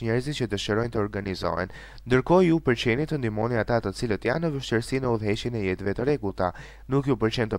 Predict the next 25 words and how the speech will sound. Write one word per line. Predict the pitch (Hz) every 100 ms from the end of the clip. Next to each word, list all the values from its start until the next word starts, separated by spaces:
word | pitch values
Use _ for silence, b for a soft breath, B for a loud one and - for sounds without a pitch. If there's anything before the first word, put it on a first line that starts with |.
| 98
pastroni | 104 - 120 107
vazhdimisht | 95 95 95 90 -
mizat. | 90 87 92 90 B B B
Mos | 110 117 -
shkoni | 175 202 208
për | 170 151
te |
i | 127
thirrjes | - 151 156
së | - 107
detyrës. | 98 90 87 - - B
Është | B 113 -
tepër | 120 107
e | 104 113
lehtë | 143
të | 120
jeni | 110
bujar | 101 104 101 117 156
në | 139
nevojat | 104 117 123 110
tuaja | 120 131 143 143
kur | 117
janë | 95 95 104
të |
përmbushura. | - 113 92 92 - 73 85